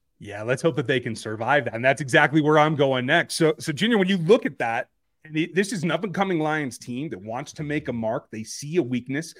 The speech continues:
The middle of that defense is gonna be suspect. The Chiefs have given up the run the last couple of seasons, honestly,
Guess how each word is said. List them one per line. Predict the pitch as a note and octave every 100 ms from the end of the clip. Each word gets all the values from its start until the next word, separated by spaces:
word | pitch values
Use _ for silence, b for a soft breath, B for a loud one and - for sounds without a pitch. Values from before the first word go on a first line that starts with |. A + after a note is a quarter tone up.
| B
The | -
middle | A2 E3+
of |
that | F#3+ F3+
defense | B2+ B2+ C3+ A#2+
is | G#2
gonna | A#2 G#2+
be | G#2
suspect. | - A2 - B2 A#2+ - b b -
The |
Chiefs | - D4
have | F#3 B2
given | F3+ G3
up | F#3
the | F3+
run | C3 D3 D#3
the |
last | C3 B2 A2+
couple | C3 A#2+
of | A#2+
seasons, | - C#3 A#2 A#2+ A2+ b b -
honestly, | F#3 A#3 - D3+